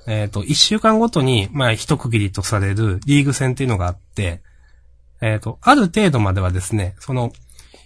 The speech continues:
一位を取った得点、えー、一位を、例えば規定の回数取りさえすれば、大体、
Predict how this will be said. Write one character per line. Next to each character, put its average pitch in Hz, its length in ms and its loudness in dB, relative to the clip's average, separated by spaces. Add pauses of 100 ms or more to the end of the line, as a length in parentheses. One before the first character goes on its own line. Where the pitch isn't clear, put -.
(160)
一 254 500 2
位 175 40 4
を 120 120 4
取 147 180 2
っ - 180 -16
た 107 300 4 (500)
得 - 260 -4
点、 113 380 0 (280)
え 127 540 0
ー、 170 60 2
一 269 340 0
位 220 40 2
を、 180 260 2 (220)
例 170 80 0
え 160 40 2
ば 131 140 2
規 - 180 -12
定 170 160 4
の 170 120 6
回 175 180 4
数 165 160 2
取 262 320 0
り 202 40 4
さ 175 200 4
え 143 60 2
す 165 160 2
れ 185 140 6
ば、 170 180 6
大 175 240 4
体、 220 420 2